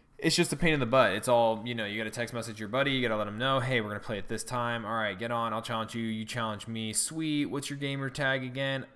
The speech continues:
I don't even remember. Is it an underscore? Does it have to be capitalized? Who knows?" You know, so it was kind of a bummer that, in that sense. Um, the fifth card thing, that, that's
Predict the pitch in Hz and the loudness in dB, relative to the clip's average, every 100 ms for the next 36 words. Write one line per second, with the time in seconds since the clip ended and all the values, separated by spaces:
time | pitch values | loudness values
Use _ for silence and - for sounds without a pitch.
0 | - 160 151 143 135 135 131 131 127 127 | 2 4 4 0 -2 -2 -2 0 0 2
1 | 123 120 - 113 110 123 135 135 131 - | 2 0 -2 -6 -6 -4 -2 -2 -4 -4
2 | 131 127 120 110 101 98 107 - 131 120 | -2 0 0 -4 -8 -10 -10 -4 0 0
3 | 120 110 107 104 104 - 117 95 82 127 | 0 0 0 0 -4 -10 -10 -10 -10 -6
4 | 127 120 - 120 110 - - - - - | -4 -2 4 6 4 -2 -18 -20 -20 -20
5 | - - - - - - - - - - | -20 -20 -20 -20 -20 -20 -20 -20 -20 -12
6 | - 180 180 180 156 139 123 120 117 110 | 6 6 10 8 8 8 8 6 4 2
7 | 107 - 117 113 104 95 - 98 95 - | -2 -4 -6 0 0 0 -2 -4 -6 -12
8 | - - - 117 123 117 110 107 - - | -18 -20 -2 10 12 12 10 4 -4 0
9 | 123 214 208 202 185 190 190 196 - 113 | 6 8 12 12 12 6 4 2 -2 4
10 | 156 - 113 165 - | 4 4 0 0 0